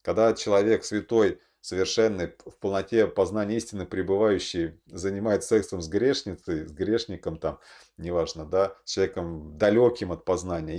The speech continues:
истины, несовершенным, я говорю, может быть, даже грешным, очень, очень сильно грешным, ты не испытаешь удовольствия и сексуального, потому что, э, вы будете не еди-, не, не единодушны, единомысленны, даже противоположны, возможно.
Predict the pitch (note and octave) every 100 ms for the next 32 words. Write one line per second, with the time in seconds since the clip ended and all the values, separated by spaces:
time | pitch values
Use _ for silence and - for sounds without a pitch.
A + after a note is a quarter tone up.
0 | G2+ - - D#2+ F2 - F#2 F#2 - G2+
1 | G2+ E2+ D#2+ - _ - E2 D#2 D#2+ E2+
2 | D#2+ E2 E2 D#2 D#2 F2+ G2+ - F2+ D2+
3 | - _ _ - - - E2+ D#2+ - -
4 | - E2+ - G#2+ A2 A2 G#2 F#2+ - D#2
5 | - _ - A#2+ A2+ A2 - A2 A#2+ G2+
6 | G2 G2 G2 A#2 A#2 G#2 G2 - - A#2+
7 | A#2+ A#2 F2+ - E2+ F2 F2 E2+ - F2+
8 | E2+ - _ _ - E2+ E2+ E2+ F#2 -
9 | F#2 G#2 G2 F#2 G2 G2 G2+ F#2 A2+ A2+
10 | G#2+ A#2 A#2+ A#2+ G#2 G#2+ G#2 G2+ C3+ -
11 | G#2 F#2 F#2+ G2+ C3+ - F#2+ F2 E2+ -
12 | - F2 - E2+ G#2 A#2 G2 F2 E2+ F2
13 | D#2 D#2+ D2